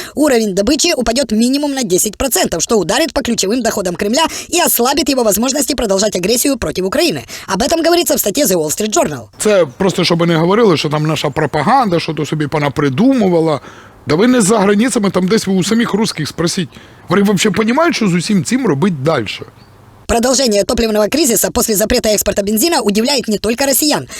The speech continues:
Speaker 1: но и тех недругов, которые добиваются дестабилизации российской экономики. В прошлые годы российские нефтяники экспортировали до пятнадцати процентов производимого ими бензина. И, казалось бы, запрет на вывоз должен был бы создать избыток предложения внутри страны.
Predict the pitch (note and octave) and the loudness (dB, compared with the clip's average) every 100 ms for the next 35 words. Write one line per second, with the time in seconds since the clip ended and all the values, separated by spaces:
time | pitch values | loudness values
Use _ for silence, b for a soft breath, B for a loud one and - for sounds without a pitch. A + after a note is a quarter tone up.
0 | B A3+ B3+ B3 A3+ A#3+ D4+ B3+ F3+ - | B 0 0 0 -2 -2 0 0 0 -2
1 | - C#4+ B3+ G#3+ A3 C#4 C4+ A3 A3+ A#3 | 0 2 2 0 0 0 0 -2 -2 0
2 | G3 F#3 A#3+ B3 A#3 - D#3 - F3 A3 | 0 0 0 0 0 0 -2 -2 -4 -2
3 | D#4 F#3+ A#2+ - B B - D#4 C4 A3 | -2 -4 -6 -12 B B -2 2 2 2
4 | G3 E4 A3+ B3 - A3+ G#3+ - E4 C4 | 2 2 2 0 0 0 -2 0 -2 0
5 | G3 F#3+ A3 A3+ D#4 G3 F3+ A#3+ C#4 C4 | -2 -2 -2 0 0 0 0 -2 -2 -2
6 | C#4 - F#3 F3+ F#3+ C4 C#4+ E4 C4 D4 | -2 -2 -4 -4 -2 -2 0 -2 0 2
7 | G#3+ G#3 F3+ B3 C#4 D4 F#3 D#3+ E3+ A#3+ | 2 0 0 0 0 0 -2 -6 -2 0
8 | C4 C4+ B2 B B B A3+ D4 E4+ G3+ | 0 0 -2 B B B 0 2 4 2
9 | D#3+ E3 A#3 D4 A3 A#3 F4 D#3+ C4+ D4+ | 0 -2 0 -2 0 0 2 2 2 2
10 | B3+ G3 E4 B3+ - A3 D4+ - C4+ A#3+ | 0 0 2 2 0 0 -2 -2 -2 0
11 | A#3+ F4 F#3 - F3+ G3 B3 B3 G#3 F3 | 2 0 0 -4 -2 0 0 0 -2 -4
12 | E3 - C4+ F4 | -6 -2 0 0